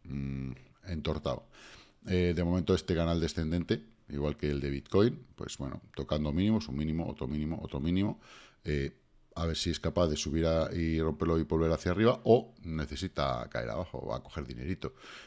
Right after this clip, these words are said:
Esto depende del mercado y de lo que vendáis. Y no vendáis y vendamos o lo vendamos. Vale, A N K R, que la teníamos por ahí en la vista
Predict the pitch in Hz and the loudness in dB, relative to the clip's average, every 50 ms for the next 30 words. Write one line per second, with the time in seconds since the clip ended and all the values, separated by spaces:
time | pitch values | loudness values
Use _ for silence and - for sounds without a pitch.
0 | - _ _ - - - - 90 87 85 - - 98 98 98 110 117 - - - | -20 _ _ -12 -4 0 2 4 4 4 4 2 2 4 4 2 2 0 -2 -10
1 | - - - 98 98 92 87 80 76 - 98 107 110 110 - - 104 98 98 95 | -10 -2 0 0 2 2 0 0 0 0 0 2 2 0 0 0 0 2 2 2
2 | 90 78 - 76 71 71 69 67 73 - - - - - - - - 85 82 92 | 2 2 0 -2 -2 -2 -2 -2 -2 -2 -4 -6 -12 -16 -14 -8 -4 -2 0 2
3 | 85 78 73 73 - 78 85 82 - - _ - 92 82 78 69 65 73 76 85 | 2 0 0 0 -2 -2 -2 -4 -6 -12 _ -6 -4 -2 -2 0 0 -2 -2 -2
4 | 85 - - - 85 87 80 76 71 62 57 57 64 - - - 95 87 80 76 | -4 -6 -6 -4 -2 0 0 0 0 -2 -4 -6 -8 -8 -2 0 2 2 2 0
5 | - - - - - - 107 110 113 113 107 113 104 104 110 117 127 110 101 92 | -4 -10 -18 -12 0 2 4 6 6 6 8 8 8 10 10 8 6 6 6 6
6 | 87 87 90 92 92 85 - 92 90 90 87 85 80 85 95 95 - - 98 - | 6 6 4 4 4 4 4 4 4 6 4 4 4 4 2 2 2 0 -2 -2
7 | - - | -4 -10